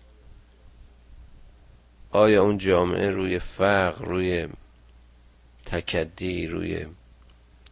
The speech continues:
بیچارگی و ذلت رو خواهد دید؟ پس هر سه موردی که خداوند برای تنبیه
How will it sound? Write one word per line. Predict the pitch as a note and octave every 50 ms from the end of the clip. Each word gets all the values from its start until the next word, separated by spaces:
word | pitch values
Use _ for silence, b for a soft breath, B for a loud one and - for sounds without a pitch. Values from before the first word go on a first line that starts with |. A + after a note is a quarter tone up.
| - - - - - -
بیچارگی | - E2 D#2 - - E2+ E2 D#2+ D#2+ D2 D2 E2+ F2+ F2 E2+
و | E2 D#2+
ذلت | D#2 D2+ E2 E2 D2+ D2+ D#2 D#2+ E2 - -
رو | G2+
خواهد | - - A2+ G#2 G2+ G#2 G2+ -
دید؟ | - A2+ G#2+ G#2+ A2 - _ - - - - - - - - - - - - - - - - _ - - - - - - - - - - _ _ _ - - - - - - _ _ _ _ _ _ - _ _ - - - - - - - - - - - _ _ - _ - _ _ _ _ _ _ - - _ - b b b b b b b b b -
پس | - B2 A#2+ A#2+ -
هر | - C3+ C3+ B2+
سه | A#2 - - - C3+
موردی | B2+ B2+ C3 B2+ B2+ B2+ C#3+ E3 E3 F3 D#3+
که | - - D3
خداوند | - - C3+ B2+ C3 C3 B2+ B2 B2 B2 A#2+ B2 B2 A#2+
برای | A#2 B2 B2 B2 B2 B2 B2 A#2+ A#2
تنبیه | - - - B2 B2 A#2+ B2 A#2+ B2 B2 A#2 B2 A#2+ A#2 A2